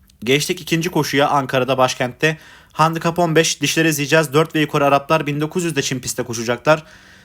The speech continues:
Sizlere burada toplam dört safkan önereceğim. İlk şans vereceğim isim bir numaralı Bir Matra, Aziz Akdemir'le. İkinci şans vereceğim isim iki numaralı Juda, İsmail Yıldırım'la. Son dönemin, e, başarılı aprantilerinden.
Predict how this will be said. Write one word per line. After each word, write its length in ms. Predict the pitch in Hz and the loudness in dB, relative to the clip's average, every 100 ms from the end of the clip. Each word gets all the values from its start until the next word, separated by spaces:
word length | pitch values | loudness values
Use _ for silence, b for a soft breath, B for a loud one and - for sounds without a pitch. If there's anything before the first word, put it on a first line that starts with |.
| B | B
Sizlere 360 | - 160 175 175 | -2 0 2 0
burada 140 | 175 | 0
toplam 400 | 175 175 180 165 | -2 0 -2 0
dört 140 | 175 | 0
safkan 340 | 175 170 156 151 | 0 0 0 0
önereceğim. 340 | 147 135 165 | -2 -2 -4
İlk 120 | 175 | -4
şans 320 | - 160 156 160 | -2 0 0 0
vereceğim 260 | 147 151 | 0 -2
isim 240 | 151 180 156 | -2 -2 0
bir 120 | 165 | 0
numaralı 320 | 165 170 143 | 0 -2 0
Bir 120 | 165 | 0
Matra, 480 | 156 135 - 135 143 - | 2 0 0 -2 -2 -2
Aziz 280 | 139 131 | -2 0
Akdemir'le. 600 | 143 - 131 117 113 143 151 B B B B | -2 0 -2 -2 -2 -4 -6 B B B B
İkinci 300 | 151 180 185 | -4 -2 0
şans 320 | 180 170 165 | 0 0 0
vereceğim 260 | 165 160 156 | 0 0 -2
isim 180 | 165 | -4
iki 120 | 147 160 | -4 -2
numaralı 240 | 151 135 | 0 -2
Juda, 440 | 151 147 151 160 - - | 0 2 2 0 -12 -8
İsmail 400 | - - 147 143 | -6 0 2 2
Yıldırım'la. 600 | 143 131 113 120 151 - - | 0 -2 -2 -2 -2 -4 -14
Son 260 | - 135 | -6 -4
dönemin, 300 | 127 131 135 131 B B - | -2 -2 -4 -8 B B -6
e, 400 | 123 120 120 113 117 | -2 0 0 0 -2
başarılı 340 | 131 151 151 | 0 4 4
aprantilerinden. 720 | 139 120 110 110 110 135 | 4 0 -2 -4 -2 -4